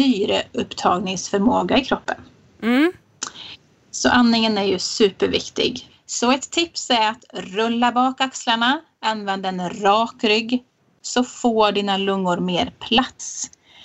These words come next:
Speaker 1: Så en god kroppshållning ger en förbättrad andning för dig som är gravid.
Speaker 2: Mm. Bra tips.
Speaker 1: Mm. Ja,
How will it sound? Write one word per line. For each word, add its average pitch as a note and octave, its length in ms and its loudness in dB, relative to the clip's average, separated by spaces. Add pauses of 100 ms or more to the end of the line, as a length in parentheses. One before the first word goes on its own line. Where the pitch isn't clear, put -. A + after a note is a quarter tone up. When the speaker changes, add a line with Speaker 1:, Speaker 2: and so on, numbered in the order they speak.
(280)
Speaker 1:
Så - 220 -2
en G3 260 0
god C#4+ 300 2
kroppshållning C4+ 840 2
ger G#3 540 2
en F#3 160 -2
förbättrad - 1000 -2
andning G#3 720 -2 (160)
för - 120 -6
dig - 160 -2
som - 180 -4
är F3+ 60 0
gravid. F#3+ 320 -2 (520)
Speaker 2:
Mm. A#3+ 180 4 (880)
Bra A3+ 300 4
tips. A3 120 -2
Speaker 1:
Mm. B3+ 120 8 (1300)
Ja, A#3+ 580 2